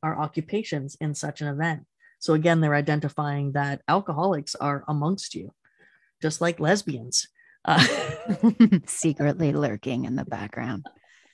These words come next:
Speaker 1: <laughs> You know, we are there. Be careful what you say. Uh, um, <laughs> we would like it understood that our alcoholic work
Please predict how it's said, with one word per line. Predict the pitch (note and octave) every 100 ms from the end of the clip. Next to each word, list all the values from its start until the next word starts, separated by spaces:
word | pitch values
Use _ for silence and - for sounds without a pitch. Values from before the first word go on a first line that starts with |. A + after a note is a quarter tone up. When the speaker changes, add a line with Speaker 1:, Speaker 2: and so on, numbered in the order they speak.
| _ _ _ _ _ _ - _ _ _ -
Speaker 1:
<laughs> | - - - D5+ C#5 - A3 - - - -
You | D#3+
know, | D3 D3 -
we | F3+ G3+
are | - G3 G#3
there. | D#3+ G#3 E3 - _ - -
Be | E3+
careful | D#3+ G3+ B3 A#3
what | G3+ F#3+
you | G3
say. | - - - - _ - - -
Uh, | E3+ - _ _ _ _ _ _ _ - -
um, | F#3 F3 F3+ G3+
<laughs> | G3+
we | G#3
would | G3
like | F3 F#3+ G#3+
it |
understood | G3+ F#3 D#3+ - G3 D3+ C3+ D3
that | D3
our | D3 -
alcoholic | F3+ F3+ G3 F3 E3 D#3
work | D3 E3+ E3+ -